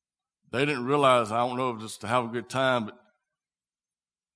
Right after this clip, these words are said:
they didn't realize they were sowing some seed back in July. Not only within my kids, but also your kids as well tonight.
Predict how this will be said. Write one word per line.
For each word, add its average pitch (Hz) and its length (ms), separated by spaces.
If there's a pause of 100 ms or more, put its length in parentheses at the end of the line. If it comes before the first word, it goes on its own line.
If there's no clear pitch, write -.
(460)
they 127 160
didn't 131 180
realize 135 420
they 117 140
were 123 80
sowing 117 300
some 104 140
seed 110 460 (1600)
back 104 220
in 95 100
July. 104 500 (2000)
Not 139 260
only 135 120
within 123 400 (240)
my 127 260
kids, - 680 (1200)
but 104 100
also 120 300
your 110 180
kids 110 380
as - 160
well 110 240
tonight. 82 380